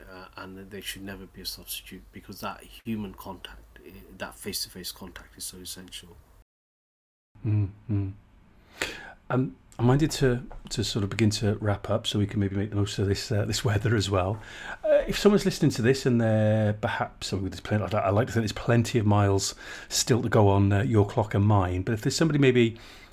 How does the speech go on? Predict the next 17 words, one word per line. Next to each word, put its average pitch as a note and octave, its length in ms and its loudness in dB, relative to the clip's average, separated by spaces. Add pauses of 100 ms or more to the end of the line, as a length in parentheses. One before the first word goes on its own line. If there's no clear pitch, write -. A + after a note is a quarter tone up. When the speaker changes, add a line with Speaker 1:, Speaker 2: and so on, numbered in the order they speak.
Speaker 2:
a - 40 -6
little A2 120 4
bit A#2 120 2
younger G#2+ 480 6
listening G#2 320 -2
to G2+ 100 -6
this, G2+ 180 2
or - 80 2
maybe E3+ 180 6
just D#3 160 0
a - 20 -8
bit - 120 0
more C3 100 4
novice, B2+ 460 0
and G#2+ 120 0
maybe G#2+ 200 2
they're, G#2+ 380 2